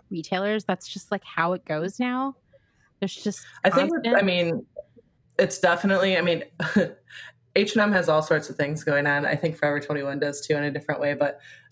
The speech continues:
Speaker 2: um, even there's things that are long, long standing. So, like, bring your garments and you get a coupon,
Speaker 1: Mm-hmm.
Speaker 2: uh, sign up for an email, you get a coupon. So there's all these things. And, like, we would <laughs> have to learn,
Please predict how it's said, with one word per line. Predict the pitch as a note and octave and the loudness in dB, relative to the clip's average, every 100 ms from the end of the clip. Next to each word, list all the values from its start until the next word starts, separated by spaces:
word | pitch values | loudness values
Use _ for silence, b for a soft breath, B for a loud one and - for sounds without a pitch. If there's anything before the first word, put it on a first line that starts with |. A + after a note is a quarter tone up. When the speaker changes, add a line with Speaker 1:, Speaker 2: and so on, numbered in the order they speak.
| - | -2
Speaker 2:
um, | D#3 C#3 - | 0 0 -2
even | F#3 F#3+ F3+ E3+ - | 0 2 2 2 0
there's | D#3+ D#3 D3+ - | 2 2 0 2
things | E3 D#3+ | 0 2
that | D#3+ | 2
are | D3 | 2
long, | C#3 C#3+ D3 D3+ - | 2 0 0 -4 -4
long | D#3 C#3+ D#3 | 0 0 0
standing. | - F#3 F#3 F3+ F#3 | 0 0 2 0 0
So, | F#3+ E3 C#3+ C#3 | 0 2 2 2
like, | C#3 C3 - | 0 -2 -2
bring | D3+ | -2
your | D3 | -2
garments | C#3+ C#3+ C#3+ - | -2 -4 -6 -6
and | D3+ | -6
you | C#3 | -4
get | C#3 | -6
a | |
coupon, | C3 C#3+ C#3 C3+ C3+ C3+ G#3 | -8 -12 -6 -4 -2 -2 -4
Speaker 1:
Mm-hmm. | F#3+ F#3+ F3+ F3+ | -6 -6 -4 -2
Speaker 2:
uh, | D3+ C#3 | 0 0
sign | - D#3+ D3 | 0 0 0
up | |
for | D3+ | -6
an | D#3 | -4
email, | D3+ D3 | -2 0
you | D3 | 0
get | D3 C#3+ | -2 -2
a | |
coupon. | D#3+ C#3+ C3 | -4 -4 -2
So | D#3+ | 2
there's | E3 | 4
all | E3+ E3 | 4 2
these | E3+ | 0
things. | E3+ E3 | -2 -2
And, | - D#3+ | 0 0
like, | C#3+ | 0
we | D#3 | 0
would | D#3 E3+ | 2 2
<laughs> | - | 2
have | G#3 - | 0 0
to | F3+ | -2
learn, | C#3 D3 D3+ E3 | 2 2 2 -2